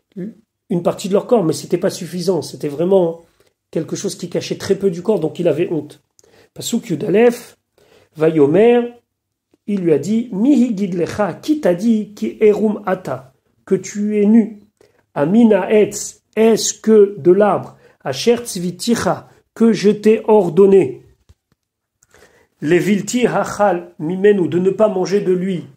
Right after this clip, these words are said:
Achalta, tu as mangé, Mi Gidlecha,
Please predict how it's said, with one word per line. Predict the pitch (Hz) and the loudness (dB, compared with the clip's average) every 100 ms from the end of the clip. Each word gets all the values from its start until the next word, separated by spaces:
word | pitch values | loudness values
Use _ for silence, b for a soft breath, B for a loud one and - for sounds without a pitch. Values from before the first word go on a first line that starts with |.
| _ _ _ _ _ _ _ | _ _ _ _ _ _ _
Achalta, | 123 - 147 196 254 | -12 -2 -2 0 -4
tu | 240 156 | -4 -4
as | |
mangé, | 131 127 165 - - _ _ _ _ _ _ _ _ _ _ _ _ _ _ _ _ _ b - - 170 | -2 -2 -4 -8 -12 _ _ _ _ _ _ _ _ _ _ _ _ _ _ _ _ _ b -20 -14 -2
Mi | 226 254 | 2 2
Gidlecha, | 208 165 147 127 190 247 294 - | 2 0 -2 -2 -2 -2 -4 -12